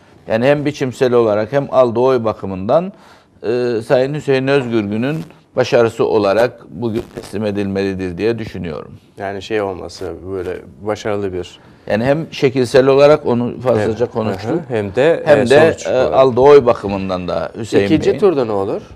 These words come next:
Speaker 1: E, şimdi, e, tabii ki aritmetik olarak baktığımız zaman eğer karşıdaki bütün oylar Hüseyin Bey'in karşısında toplanırsa
Speaker 2: Hı hı.
Speaker 1: diye düşünülebilir.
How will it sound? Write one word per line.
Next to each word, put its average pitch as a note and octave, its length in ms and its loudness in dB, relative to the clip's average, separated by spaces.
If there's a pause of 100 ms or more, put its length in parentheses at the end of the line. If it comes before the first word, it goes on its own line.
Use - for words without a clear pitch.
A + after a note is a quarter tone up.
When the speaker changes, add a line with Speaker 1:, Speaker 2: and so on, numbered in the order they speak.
Speaker 1:
E, C#3 160 0
şimdi, F#3 300 -2 (280)
e, D3+ 360 2 (420)
tabii D#3+ 320 4
ki F3+ 300 4
aritmetik D#3 520 2
olarak C#3+ 480 4
baktığımız A#2+ 560 2
zaman G2+ 480 0 (800)
eğer D#3+ 340 8 (220)
karşıdaki C#3 680 2
bütün D3+ 360 -2
oylar A#2 520 4 (800)
Hüseyin C3 480 4
Bey'in C#3+ 180 6
karşısında C3 680 0
toplanırsa A#2+ 840 0 (120)
Speaker 2:
Hı A#2 100 -12
hı. F2 40 -12 (380)
Speaker 1:
diye A2+ 260 4
düşünülebilir. A#2+ 460 0